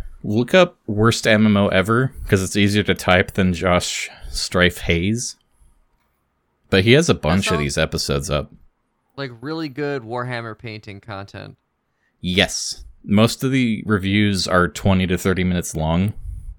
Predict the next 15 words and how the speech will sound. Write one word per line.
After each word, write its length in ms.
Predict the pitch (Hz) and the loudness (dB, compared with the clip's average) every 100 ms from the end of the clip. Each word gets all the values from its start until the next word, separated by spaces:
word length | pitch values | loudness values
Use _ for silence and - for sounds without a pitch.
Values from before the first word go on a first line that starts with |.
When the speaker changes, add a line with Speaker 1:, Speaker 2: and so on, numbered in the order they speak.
| _ - | _ -14
Speaker 2:
Perfect. 440 | 123 117 101 - _ _ _ _ - | -12 -10 -14 -14 _ _ _ _ -6
Speaker 1:
So 180 | - 104 | 2 4
I've 160 | 95 | 4
kinda, 300 | - 120 113 | 4 4 4
like, 260 | 98 92 - | 2 0 -2
when 160 | 107 95 | -4 -2
I 180 | 90 87 | -2 -4
sit 220 | - 107 | -6 -2
down 160 | 92 104 | 2 2
to 60 | 90 | 4
draw 240 | 98 92 | 4 4
a 40 | |
comic, 540 | - 87 82 90 92 - | 2 -4 -2 0 -2 0
I 100 | 90 | 0
put 420 | 82 - 98 - | 4 4 4 2